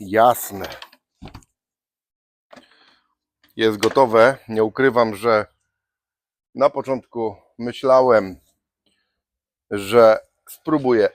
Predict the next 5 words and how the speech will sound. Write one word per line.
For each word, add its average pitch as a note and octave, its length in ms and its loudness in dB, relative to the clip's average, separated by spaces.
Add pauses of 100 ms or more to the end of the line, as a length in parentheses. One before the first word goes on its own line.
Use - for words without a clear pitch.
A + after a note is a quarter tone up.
te A#2+ 120 -8
szaszłyczki A2 640 -12
przy - 180 -10
wędzarni, A#2+ 560 -4 (1300)
ale A#2+ 580 2